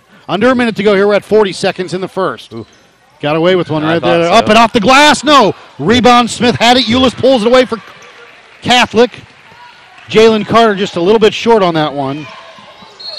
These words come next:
Speaker 1: Into the corner, and we've got steps.
Speaker 2: Yeah, those are turnovers that you
Speaker 1: That's
Speaker 2: just,
Speaker 1: about
Speaker 2: there's
Speaker 1: the
Speaker 2: no
Speaker 1: third
Speaker 2: reason
Speaker 1: one
Speaker 2: for.
Speaker 1: we've had tonight
Speaker 2: Yeah.
Speaker 1: as far as traveling against
Speaker 2: And, and,
Speaker 1: Catholic.
Speaker 2: and if you're Catholic, that's kinda what you gotta hang your hat on, is not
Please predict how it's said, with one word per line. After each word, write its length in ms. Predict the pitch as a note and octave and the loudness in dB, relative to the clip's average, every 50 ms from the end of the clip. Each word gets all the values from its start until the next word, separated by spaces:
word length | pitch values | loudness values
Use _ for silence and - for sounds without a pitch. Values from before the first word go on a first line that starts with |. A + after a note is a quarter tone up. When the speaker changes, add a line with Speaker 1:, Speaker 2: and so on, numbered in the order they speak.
| - - | -14 -10
Speaker 1:
Into 160 | D#3+ F3+ G3 G#3+ | -6 -2 0 0
the 80 | A#3 - | 0 0
corner, 400 | - G#3 A3 A3+ A3+ G#3+ G#3 F#3+ | 2 4 4 4 4 4 2 0
and 400 | F3 F#3+ G#3+ A3+ A3 G#3+ G3+ F#3+ | 0 0 0 0 0 0 0 -2
we've 160 | G3 A3 G#3 F3+ | -2 -2 0 0
got 260 | G#3 G3+ G3+ G3+ - | 2 2 2 0 -2
steps. 600 | - - - G3 G#3+ F#3 - - - - - - - - - - | -4 -2 2 2 2 2 2 -2 -8 -14 -14 -14 -16 -16 -14 -10
Speaker 2:
Yeah, 140 | A#2 A#2 A2+ | -10 -8 -6
those 200 | C3 D3+ E3 E3+ | -6 -6 -6 -6
are 140 | E3 D3 | -8 -8
turnovers 480 | D3 F3+ F3+ E3+ E3+ E3 D#3+ D3+ D3 C3 | -8 -8 -4 -2 -2 -2 -2 -4 -6 -8
that 80 | C#3+ D3 | -8 -10
you 60 | C#3+ | -10
Speaker 1:
That's 100 | C#3+ C#3+ | -8 -6
Speaker 2:
just, 100 | C#3+ A#3+ | -6 -4
Speaker 1:
about 160 | C#4+ D4 D4 | -2 -2 -2
Speaker 2:
there's 160 | - C#4 B3+ F#3 | 0 0 0 0
Speaker 1:
the 60 | D3 | 2
Speaker 2:
no 60 | C#3+ | 2
Speaker 1:
third 80 | B3 C4 | 4 4
Speaker 2:
reason 160 | C4+ B3 B3 | 4 4 2
Speaker 1:
one 180 | B3+ B3 A#3+ A#3 | 2 0 0 0
Speaker 2:
for. 40 | A#3+ | -2
Speaker 1:
we've 140 | A#3+ A3 | -2 -2
had 280 | G3+ A#3 C4 D4 C#4 G#3+ | 0 0 0 -2 -4 -4
tonight 360 | - G3+ F3 D#3 C3+ B2 B2 | -4 -4 -2 -2 -4 -4 -4
Speaker 2:
Yeah. 120 | C3+ C3+ A#2 | -2 -2 -4
Speaker 1:
as 80 | - | -4
far 160 | - G3 G3+ F#3+ | -4 -4 -4 -4
as 80 | E3 | -4
traveling 500 | - - F#3 G3+ A3+ C4 C4 A3 F3 F3 | -4 -4 -4 -2 -2 0 -2 -2 -2 -4
against 500 | F3 F3+ E3+ F3+ F#3 G#3+ - - - - - - _ _ - | -6 -6 -4 -4 -4 -4 -6 -10 -14 -18 -20 -20 _ _ -20
Speaker 2:
And, 100 | C3 C3 | -18 -18
and, 100 | B2+ - | -14 -10
Speaker 1:
Catholic. 420 | - G#3 A3 A#3 - A#3+ E3+ - D3 | -8 -8 -8 -6 -4 -4 -6 -4 -6
Speaker 2:
and 180 | C#3+ C#3+ C#3+ | -8 -10 -10
if 160 | C#3 A#2+ - | -10 -12 -12
you're 180 | C#3+ D3+ D#3+ D#3+ | -12 -12 -10 -12
Catholic, 480 | C3+ - E3+ E3+ F3+ E3+ - C#3+ B2 A2 | -10 -8 -6 -6 -6 -8 -8 -12 -12 -10
that's 240 | D3+ D3 D3+ - | -8 -8 -8 -10
kinda 220 | - - E3 D3+ C#3 | -12 -14 -12 -10 -10
what 160 | C3+ C3 A2 | -10 -12 -12
you 80 | A#2+ C#3 | -12 -10
gotta 200 | C#3+ C3+ B2 A#2+ | -10 -8 -8 -8
hang 160 | C#3 C#3 C3 | -10 -12 -12
your 120 | A#2+ A2+ A#2 | -12 -10 -6
hat 200 | C#3 D3 C#3+ C3 | -6 -6 -6 -6
on, 100 | A#2+ A2+ | -8 -10
is 120 | G#2 G2+ | -14 -16
not 280 | G#2 A2 C3 C#3+ B2 - | -14 -12 -10 -10 -10 -12